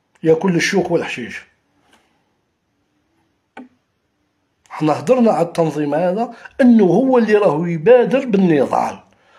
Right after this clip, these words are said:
هو بدا النضال، هو يبادر. دوك تقول لي التنسيقية، تقول لي المجلس، آتوا برهانكم إن كنتم صادقين. أعطيني أرض الواقع، شكون اللي راهو فيها؟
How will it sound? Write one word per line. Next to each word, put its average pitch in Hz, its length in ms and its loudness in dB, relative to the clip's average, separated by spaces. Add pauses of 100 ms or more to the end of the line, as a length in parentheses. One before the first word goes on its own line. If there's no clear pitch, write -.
(120)
هو 262 240 4
بدا 165 200 0
النضال، 117 460 -8 (300)
هو 220 300 -2
يبادر. 240 480 -2 (200)
دوك 311 160 -2 (120)
تقول 285 200 -2
لي 269 60 -2
التنسيقية، 226 720 0
تقول 190 260 -2
لي 185 80 0
المجلس، 160 560 -4
آتوا 233 300 2
برهانكم 160 680 -2
إن 240 100 -2
كنتم 240 320 -8
صادقين. 254 640 -6
أعطيني 196 520 -2
أرض 196 180 0
الواقع، 269 500 0
شكون - 200 -2
اللي 302 120 4
راهو 277 160 4
فيها؟ 220 560 0